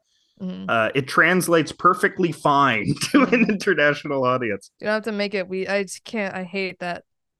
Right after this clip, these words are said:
Speaker 1: There, recently on Twitter too, going around, it was the, um, Workaholics, like, all the banned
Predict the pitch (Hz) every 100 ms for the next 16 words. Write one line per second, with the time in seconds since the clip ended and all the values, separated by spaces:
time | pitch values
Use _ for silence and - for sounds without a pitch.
0 | _ - 220 220 226 277 294 262 - 247
1 | 226 247 226 220 214 208 202 196 - 196
2 | 190 196 185 180 180 180 - 214 190 196
3 | 202 202 - - 185 196 196 190 190 190
4 | 190 190 190